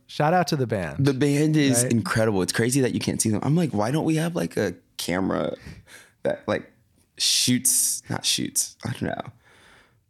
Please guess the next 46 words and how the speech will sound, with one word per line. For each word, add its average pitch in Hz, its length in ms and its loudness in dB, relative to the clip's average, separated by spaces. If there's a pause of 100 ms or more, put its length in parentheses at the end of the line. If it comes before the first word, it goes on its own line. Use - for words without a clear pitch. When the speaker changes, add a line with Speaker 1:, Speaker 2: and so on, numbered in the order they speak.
(640)
Speaker 2:
Like, 113 120 -2
at 113 120 -2
the 104 120 2
end 107 140 2
when 104 100 2
we 104 80 2
thank 90 340 -4
them, 110 200 0
like, 101 120 -2
Speaker 1:
Right. 120 300 0
Speaker 2:
can, 127 160 -6
like, 127 120 -6
Speaker 1:
Yeah. 127 140 -2
Speaker 2:
a - 20 -2
camera 110 260 0
Speaker 1:
Can - 120 -2
we 117 40 4
Speaker 2:
come 104 60 2
up 110 40 4
Speaker 1:
see 170 60 4
Speaker 2:
and, 175 80 4
Speaker 1:
them? - 60 4
Speaker 2:
like, 101 160 -2
see - 120 2
Speaker 1:
Yeah. 143 160 4
Speaker 2:
these 110 180 2
be-, 104 240 -4
they're, 147 240 0
they're 160 200 0
down 175 200 2
there 139 120 4
grooving. 98 500 0
So - 120 2
the 110 120 0
Speaker 1:
Yeah. 95 80 -2
Speaker 2:
band 110 320 2
is 120 120 0
definitely 87 460 0
one 71 200 0
of 78 60 0
my - 140 -2
favorite 64 560 -2 (420)
parts - 280 -2
of 82 80 -2
the 73 60 -6
show. - 280 -2